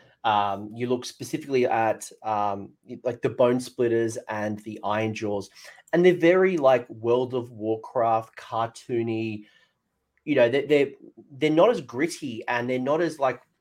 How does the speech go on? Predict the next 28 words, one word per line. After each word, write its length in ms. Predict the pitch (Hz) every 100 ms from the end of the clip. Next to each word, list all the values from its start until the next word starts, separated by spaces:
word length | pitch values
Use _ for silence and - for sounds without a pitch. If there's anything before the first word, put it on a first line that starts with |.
| - -
I'm 80 | 175
gonna 100 | 214
call 260 | - 165
it 60 | -
Lord 220 | 131 120
of 40 |
the 80 | 113
Rings 300 | 107 110 107
aesthetic, 480 | 113 - 104 95 -
right? 220 | 98 107
It's, 180 | - - - - -
it's 180 | 135 135
a 40 |
much 340 | 127 127 120 135
more 280 | 123 117 110
grimy, 540 | 117 117 113 113 110
gritty 640 | 110 110 110 - 113 104 107
Auric. 440 | 110 104 101 - _ _ _ _
And 160 | 117 120
when 160 | 139 165
you 120 | 170
look 200 | 131 135
at 120 | 151
them 180 | 123 110
too, 260 | - 160 147
like, 180 | 117
they 100 | 120
don't 320 | 117 127 131